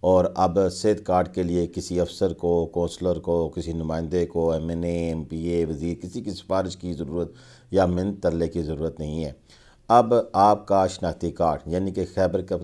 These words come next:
पख्तूनख्वा के वो लोग जिनके शनाख्ती कार्ड पर खैबर पख्तूनख्वा का पता लिखा हुआ है, वही उनका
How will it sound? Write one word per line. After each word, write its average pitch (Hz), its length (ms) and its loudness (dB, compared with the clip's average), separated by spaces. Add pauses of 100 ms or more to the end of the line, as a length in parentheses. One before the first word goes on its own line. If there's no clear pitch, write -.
(120)
पख्तूनख्वा 90 500 0
के 87 180 -4
वो 87 240 0
लोग 82 260 -2
जिनके 78 240 -8
शनाख्ती 80 320 -6
कार्ड 87 320 0
पर 80 120 -2
खैबर 82 340 -2
पख्तूनख्वा 80 560 -6
का 80 120 -6
पता 78 300 -4
लिखा 73 260 -6
हुआ 69 220 -4
है, 71 140 -8 (480)
वही 107 460 4
उनका 90 360 -2